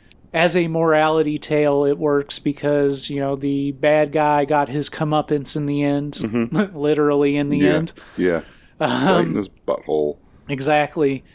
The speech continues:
Speaker 1: It's, it's interesting because, you know, if we go back to that Pretty Peaches episode, I talked about how,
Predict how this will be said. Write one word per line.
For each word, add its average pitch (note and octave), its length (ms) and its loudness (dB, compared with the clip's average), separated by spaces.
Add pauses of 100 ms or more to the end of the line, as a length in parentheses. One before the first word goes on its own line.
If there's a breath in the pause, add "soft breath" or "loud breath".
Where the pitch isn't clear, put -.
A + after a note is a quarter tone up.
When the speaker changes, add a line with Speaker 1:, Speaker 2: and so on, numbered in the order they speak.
(720 soft breath)
Speaker 1:
It's, G#3 580 -6
it's G#3+ 180 -2
interesting F#3+ 560 0
because, E3 580 -2
you E3+ 100 -2
know, D#3+ 140 2
if D#3+ 140 -2
we F3+ 80 2
go F3+ 160 2
back E3+ 220 2
to F3+ 100 -6
that D#3+ 180 0
Pretty F3 300 -2
Peaches D#3+ 640 -2
episode, D#3 600 0
I D3+ 100 2
talked E3 340 -2
about D#3 400 0
how, D3+ 400 2